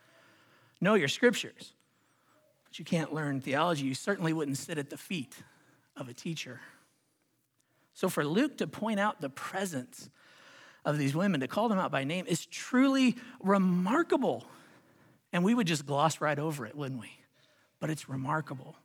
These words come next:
You see, these women had experienced the saving power of Jesus Christ. Look how he explains. He says that Mary Magdalene, who is not the woman from the last chapter, right? Mary Magdalene had been possessed by seven demons.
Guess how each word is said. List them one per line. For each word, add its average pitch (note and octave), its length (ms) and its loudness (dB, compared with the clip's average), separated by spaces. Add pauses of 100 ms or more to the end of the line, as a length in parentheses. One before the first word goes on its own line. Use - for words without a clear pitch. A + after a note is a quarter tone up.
(580)
You F#3 80 4
see, G#3 200 0
these G3 200 6
women A3 320 8
had E3+ 160 8
experienced F#3 1040 2
the D3+ 100 0
saving G#3+ 640 6
power F3+ 460 6
of D3+ 80 2
Jesus E3 420 -4
Christ. - 540 -8 (520)
Look G3 120 2
how A3 140 6
he G#3+ 100 4
explains. G3 540 0 (320)
He G#3+ 100 8
says G#3+ 220 8
that F3+ 120 6
Mary G#3+ 260 8
Magdalene, F#3+ 600 6
who F#3 160 6
is F3+ 160 4
not F3 340 8
the F#3 100 2
woman D#3 420 2 (260)
from D#3 140 -2
the D#3+ 80 -2
last D3 300 0
chapter, F3 460 -6 (120)
right? D#3+ 220 0
Mary G3+ 200 0
Magdalene F#3+ 420 6
had D#3+ 140 4
been F3+ 160 2
possessed F3+ 520 2
by G3 120 4
seven A#3 480 4
demons. A3+ 640 4